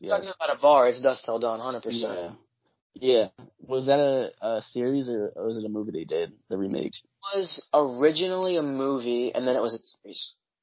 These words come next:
Speaker 2: Yeah. So, Kyle, on that point that you made earlier, they made, like, that into a house, which was,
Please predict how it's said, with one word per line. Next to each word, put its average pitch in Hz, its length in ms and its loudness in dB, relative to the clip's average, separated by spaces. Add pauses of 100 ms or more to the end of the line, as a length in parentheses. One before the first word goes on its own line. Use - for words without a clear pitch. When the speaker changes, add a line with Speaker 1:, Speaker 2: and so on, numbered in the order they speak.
(800)
Speaker 2:
Yeah. 139 440 6
So, 127 220 -2
Kyle, 120 300 2
on 107 120 -4
that 120 280 -2
point 107 240 -6
that 98 120 -4
you 110 60 0
made 110 160 0
earlier, 104 320 0
they 107 120 -2
made, 110 260 -2
like, 104 220 -6
that 110 300 -2 (540)
into 107 680 0 (420)
a - 60 0
house, 113 480 0
which 107 220 -6
was, 101 480 -6